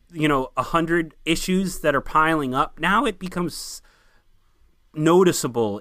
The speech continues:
and a problem. And I think that's, I think that is ultimately the biggest issue with this movie.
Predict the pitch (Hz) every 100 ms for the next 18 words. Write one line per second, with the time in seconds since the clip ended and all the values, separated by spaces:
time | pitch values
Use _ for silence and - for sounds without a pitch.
0 | - 135 131 123 - 127 - 160 170 135
1 | 90 85 120 139 190 202 175 156 _ _
2 | - 151 - 262 - 190 180 127 - 202
3 | 185 135 110 117 113 110 135 120 139 -
4 | 117 - 107 147 214 151 71